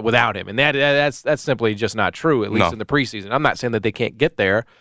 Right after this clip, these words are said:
Speaker 1: but that's
Speaker 2: Well,
Speaker 1: just not
Speaker 2: it's
Speaker 1: true.
Speaker 2: not just us. The analytics say so.
Speaker 1: Yeah,
Speaker 2: Part,
Speaker 1: I
Speaker 2: part of
Speaker 1: mean,
Speaker 2: the story told you that,
Speaker 1: and
Speaker 2: too.
Speaker 1: I, and I think the analytics here are, are, uh, are right.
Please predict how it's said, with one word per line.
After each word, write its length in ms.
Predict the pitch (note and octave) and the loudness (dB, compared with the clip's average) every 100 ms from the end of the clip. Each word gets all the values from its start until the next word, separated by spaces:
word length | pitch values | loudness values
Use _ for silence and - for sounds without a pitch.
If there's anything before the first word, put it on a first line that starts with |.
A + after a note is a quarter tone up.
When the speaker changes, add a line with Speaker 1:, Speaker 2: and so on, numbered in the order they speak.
| _ _ | _ _
Speaker 1:
but 200 | - B2+ | -2 2
that's 160 | C3 C3+ | 2 2
Speaker 2:
Well, 80 | C3+ | 0
Speaker 1:
just 100 | G#2 | 2
not 160 | A2 | 0
Speaker 2:
it's 80 | F#2+ | 0
Speaker 1:
true. 160 | C#3 A2+ | 0 2
Speaker 2:
not 220 | A#2+ E2+ | 2 0
just 160 | D#2+ D#2 | -4 0
us. 300 | F2 D2+ - | 0 0 -4
The 100 | D#2+ | -4
analytics 420 | D2 D2 C2+ - | -2 -2 -4 -4
say 160 | D2 | -4
so. 140 | C2+ G3+ | 0 2
Speaker 1:
Yeah, 180 | F#3 B2+ | 2 2
Speaker 2:
Part, 60 | |
Speaker 1:
I 20 | |
Speaker 2:
part 60 | D3 | 2
of 60 | D3 | 2
Speaker 1:
mean, 200 | C#3+ B2+ | 0 0
Speaker 2:
the 60 | |
story 320 | A2 D#2+ D2 | -4 -4 -4
told 240 | - C#2 C2 | -4 -6 -6
you 80 | C2 | -6
that, 160 | C2 | -2
Speaker 1:
and 80 | D3 | 2
Speaker 2:
too. 80 | D#3+ | 2
Speaker 1:
I, 40 | |
and 120 | B2 E3 | 4 2
I 100 | G3 | 2
think 160 | G#3+ | 0
the 120 | E3+ | 0
analytics 500 | E3+ D#3+ D3+ F3 - | 2 2 2 -2 -2
here 220 | D#3 D3 C#3 | -2 2 2
are, 260 | C3 B2 - | 2 0 0
are, 340 | C3 B2+ C3 | 2 2 2
uh, 180 | B2+ - | 2 0
are 160 | C3 B2 | 0 0
right. 360 | A2+ D#3 G2 | 2 0 -2